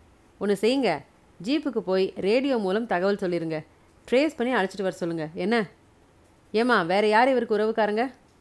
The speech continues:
கிட்டத்து உறவுன்னு யாரும் கிடையாதுங்க. ஆனா நிறைய பேர் வரப்போக கொள்ளுவாங்க. ஃபோட்டோக்காரர்கள் வந்ததும் கணேஷ் அந்த இடத்தை விட்டு வெளியே வந்து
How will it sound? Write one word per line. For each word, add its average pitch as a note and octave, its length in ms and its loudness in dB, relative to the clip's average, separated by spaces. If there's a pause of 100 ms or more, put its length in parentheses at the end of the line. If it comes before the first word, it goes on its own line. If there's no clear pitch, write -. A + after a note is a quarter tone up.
(640)
கிட்டத்து B3+ 520 -2
உறவுன்னு B3+ 280 0
யாரும் A3 380 0
கிடையாதுங்க. G3+ 540 0 (380)
ஆனா A3+ 200 0
நிறைய A#3 360 2
பேர் C4 220 2
வரப்போக A#3 520 2
கொள்ளுவாங்க. G3 440 -2 (1120)
ஃபோட்டோக்காரர்கள் B3 640 2
வந்ததும் G3+ 460 -2 (380)
கணேஷ் G#3 360 0
அந்த F#3+ 180 -4
இடத்தை G#3 340 0
விட்டு F3+ 200 -4
வெளியே G3 300 0
வந்து F3+ 380 -2